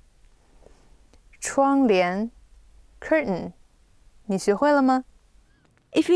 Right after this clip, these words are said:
Speaker 2: enjoy this extra segment and want to watch the video version, just search for More Than Mandarin on Facebook or YouTube. And don't forget to leave a comment and let us know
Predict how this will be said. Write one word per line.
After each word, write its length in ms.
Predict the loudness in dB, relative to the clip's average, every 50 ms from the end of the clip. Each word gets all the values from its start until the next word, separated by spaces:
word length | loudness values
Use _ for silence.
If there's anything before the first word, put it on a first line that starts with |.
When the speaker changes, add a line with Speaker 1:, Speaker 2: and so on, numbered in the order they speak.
| 4
Speaker 2:
enjoy 300 | 6 6 4 4 2 4
this 180 | 2 2 0 0 -4
extra 380 | -6 -6 -6 -6 -4 -2 -2 -2
segment 680 | -2 -2 -4 -4 -4 -2 -2 -2 -2 -2 -4 -4 -6
and 220 | -4 -2 -2 0 0
want 160 | -2 -2 -2
to 80 | -4 -4
watch 320 | -2 -2 -2 -4 -4 -4
the 140 | -2 -2 -2
video 440 | -2 0 0 0 2 2 2 2 2
version, 460 | 0 -2 -6 -4 -4 -2 -2 -2 -2 -4 -8 -18 -18 -12 _
just 240 | -4 -4 -2 -2 0
search 180 | -2 -2 -2
for 260 | -2 -2 0 2 4
More 300 | 4 4 4 4 2 2
Than 180 | 0 0 0 2
Mandarin 640 | 2 2 2 2 2 2 0 0 0 0 0 -2 -2 -2
on 180 | -2 0 0
Facebook 640 | -2 0 0 2 2 0 0 -2 -2 -2 -2 -2 -2
or 140 | -2 0 0
YouTube. 520 | 0 0 -2 -2 -2 -2 -4 -6 -6 -6 -10 -18 -20 -20 -10 -6
And 160 | -6 -4 -4
don't 160 | -4 -6 -6
forget 420 | -8 -6 -4 -2 -2 -2 -2 -4 -4 -2
to 100 | 0 0
leave 220 | 2 0 0 0
a 60 | -2
comment 600 | -4 -4 -4 -2 0 0 2 2 2 0 0 -2 -6 -10
and 180 | -10 -8 -6 -4
let 180 | -2 -2 -2
us 120 | -2 -2 0
know 220 | 0 0 0 -2